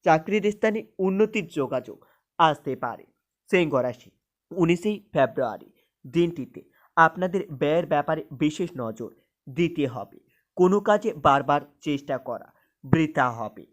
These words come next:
আইনি কাজে ভালো সুযোগ আসতে পারে, তবে কোনো বন্ধুর কারণে আপনার ক্রোধ বৃদ্ধি পাবে। আশা পূরণের জন্য আনন্দ লাভ পাবেন। পিতার চিকিৎসার জন্য আপনার খরচ বৃদ্ধি পাবে।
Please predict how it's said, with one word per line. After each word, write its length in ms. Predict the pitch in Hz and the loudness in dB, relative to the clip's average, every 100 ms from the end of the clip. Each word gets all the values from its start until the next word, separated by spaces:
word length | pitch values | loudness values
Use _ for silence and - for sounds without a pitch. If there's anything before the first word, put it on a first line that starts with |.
| _ _ - | _ _ -2
আইনি 340 | 139 135 139 | 0 0 -2
কাজে 320 | 139 139 131 147 - | -2 -4 -2 -6 -8
ভালো 260 | 127 131 143 - | -6 -4 -4 -6
সুযোগ 420 | _ 139 120 131 - _ _ _ - | _ -12 -8 -10 -12 _ _ _ 0
আসতে 340 | 156 139 - 127 | 2 2 -4 -8
পারে, 280 | 131 101 - _ | -8 -12 -16 _
তবে 280 | - 147 156 170 - _ - | 2 4 2 -6 -10 _ 0
কোনো 200 | 196 208 - 139 | 2 2 0 4
বন্ধুর 360 | 170 165 196 202 | 4 4 0 -4
কারণে 380 | 165 131 107 - 139 | -4 -4 -8 -10 -4
আপনার 360 | 135 - 131 - _ | -4 -2 -4 -4 _
ক্রোধ 300 | 139 123 113 _ _ _ 143 | -6 -6 -10 _ _ _ -8
বৃদ্ধি 420 | 135 160 - 139 | -2 -2 -2 -6
পাবে। 340 | 139 113 - - _ _ - | -6 -8 -10 -20 _ _ 2
আশা 280 | 160 156 190 | 4 4 0
পূরণের 460 | 180 170 180 190 190 | -4 -4 -4 -6 -8
জন্য 240 | 190 185 190 - | -8 -6 -6 -2
আনন্দ 380 | 143 139 143 - - _ _ _ | -2 -2 -6 -12 -20 _ _ _
লাভ 260 | 147 147 123 - | 0 2 2 -2
পাবেন। 340 | 120 113 - _ _ _ - | -10 -10 -16 _ _ _ -2
পিতার 320 | 180 180 202 196 _ | 0 2 -2 -2 _
চিকিৎসার 520 | 190 180 214 - 165 | -6 -4 -4 0 0
জন্য 260 | - 131 113 - | 0 -6 -6 -6
আপনার 340 | 139 131 143 135 - | -2 -2 -2 -4 -6
খরচ 360 | - 131 139 147 - _ _ - | -6 -2 -2 -4 -12 _ _ -4
বৃদ্ধি 440 | 135 175 - 143 | 4 4 4 -4
পাবে। 340 | - 123 - | -4 -8 -8